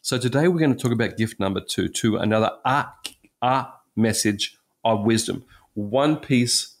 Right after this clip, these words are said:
of knowledge. You need to understand this. Okay, three facts I wanna quickly mention. Number one, this is knowledge beyond the natural ability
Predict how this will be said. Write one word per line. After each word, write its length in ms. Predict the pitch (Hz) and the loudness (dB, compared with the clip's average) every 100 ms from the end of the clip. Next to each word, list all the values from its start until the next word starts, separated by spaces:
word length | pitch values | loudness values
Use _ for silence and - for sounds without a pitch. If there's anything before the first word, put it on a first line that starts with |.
| _ | _
of 160 | 113 104 | -4 0
knowledge. 680 | 107 107 101 92 - - _ _ - | 0 2 0 -2 -6 -10 _ _ -2
You 160 | 117 | 4
need 240 | 113 127 123 | 4 4 0
to 160 | - | 0
understand 560 | 117 107 - 113 101 90 | 0 0 0 0 0 0
this. 140 | 90 | 0
Okay, 400 | 95 - 101 90 - - | 0 -2 -2 -2 -6 -20
three 640 | - - 123 139 143 131 - | -14 -4 0 2 2 0 -8
facts 480 | - 113 107 - | -4 -2 0 -2
I 40 | 98 | 0
wanna 240 | 104 101 | 2 2
quickly 320 | - 117 110 | 0 -4 0
mention. 400 | 104 98 - 90 | 0 0 -4 -4
Number 240 | 101 120 135 | 0 2 2
one, 340 | 104 92 92 - - - - - | 2 0 -2 -6 -20 -20 -20 -12
this 220 | 104 120 | -2 2
is 160 | 147 131 | 2 2
knowledge 400 | 117 104 107 - | 2 2 0 0
beyond 520 | 104 98 101 104 98 - _ - | 0 2 2 2 0 -6 _ -4
the 80 | 104 | 0
natural 680 | 101 101 - - 113 92 | 0 0 -2 -2 0 0
ability 640 | 101 92 101 95 104 - | -2 0 0 0 -4 -4